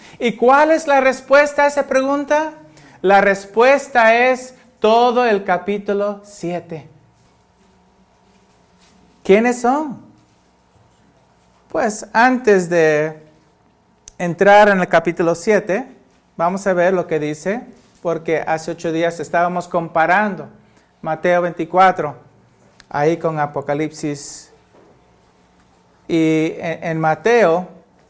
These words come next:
dice, "Entonces aparecerá la señal del Hijo del Hombre en el cielo, y entonces", este es muy importante que lo vemos, "lamentarán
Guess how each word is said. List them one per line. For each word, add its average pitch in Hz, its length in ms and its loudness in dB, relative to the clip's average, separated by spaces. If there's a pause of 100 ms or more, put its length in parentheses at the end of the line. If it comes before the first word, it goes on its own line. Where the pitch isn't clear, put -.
(760)
dice, 208 480 0
"Entonces 240 600 0
aparecerá 202 760 2
la 196 160 4
señal 196 500 0
del 202 200 2
Hijo 214 260 0
del 190 160 2
Hombre 208 320 2
en 180 80 -4
el 170 140 -4
cielo, 185 500 0
y 190 140 2
entonces", 240 1080 -4 (600)
este 170 160 -8
es 165 80 -6
muy 180 140 -4
importante 196 540 -4
que 185 120 -6
lo 170 100 -2
vemos, 202 480 -6 (540)
"lamentarán 185 1300 2